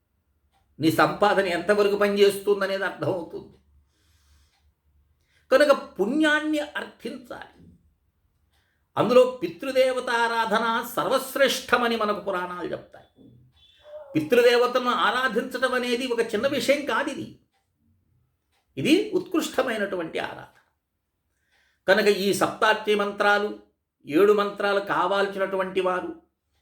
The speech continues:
రుచికృత స్తోత్రం కావాలనుకునేటటువంటి వారు, పితృస్తుతి, అలాగే యాభై తొమ్మిది మంది పితృగణం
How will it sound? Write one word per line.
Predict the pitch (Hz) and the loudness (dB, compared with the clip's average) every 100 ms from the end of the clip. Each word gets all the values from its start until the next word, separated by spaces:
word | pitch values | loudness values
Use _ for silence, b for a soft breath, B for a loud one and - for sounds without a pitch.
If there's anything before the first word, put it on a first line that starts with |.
| _ _ _ _ _ _ _ _ _ _ _ - | _ _ _ _ _ _ _ _ _ _ _ -4
రుచికృత | 156 233 226 220 202 196 143 - _ _ _ _ _ _ _ _ _ _ | 2 4 2 0 2 2 0 -6 _ _ _ _ _ _ _ _ _ _
స్తోత్రం | - - 170 - 220 202 190 | -16 2 2 2 -4 -4 0
కావాలనుకునేటటువంటి | 190 196 190 185 185 185 175 175 175 175 165 165 | 0 2 2 0 -2 -6 -6 -6 -6 -6 -2 0
వారు, | 160 156 - _ _ _ _ _ _ _ _ 160 | 0 -2 -8 _ _ _ _ _ _ _ _ -2
పితృస్తుతి, | 156 190 - - 160 123 - _ _ _ _ _ _ _ _ _ _ | 0 0 -2 -2 -4 -4 -8 _ _ _ _ _ _ _ _ _ _
అలాగే | 104 110 104 120 262 - b b b - | -10 -6 0 4 2 0 b b b 0
యాభై | 160 220 214 220 | 2 4 2 2
తొమ్మిది | 208 202 202 196 | -2 0 -2 0
మంది | 185 185 160 - - _ _ _ - | -2 0 -2 -2 -12 _ _ _ -6
పితృగణం | - - 233 208 196 190 | -6 0 0 4 4 4